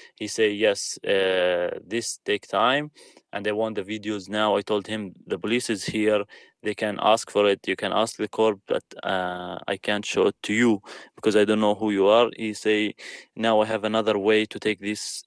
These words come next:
videos from you." So he took my phone and my I D, put them in his pocket and take me to the Jeep. They handcuffed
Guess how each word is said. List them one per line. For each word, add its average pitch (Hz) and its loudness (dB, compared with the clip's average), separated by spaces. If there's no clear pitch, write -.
videos 101 -2
from 95 -6
you." 117 0
So 101 -4
he 107 -8
took - -6
my 104 0
phone 101 0
and 98 -6
my 101 2
I 104 2
D, 107 0
put 104 0
them 101 -4
in 98 -12
his 98 -10
pocket - -2
and 98 -8
take 110 -6
me 107 -8
to 101 -10
the 95 -2
Jeep. 104 -6
They 95 -2
handcuffed 101 -8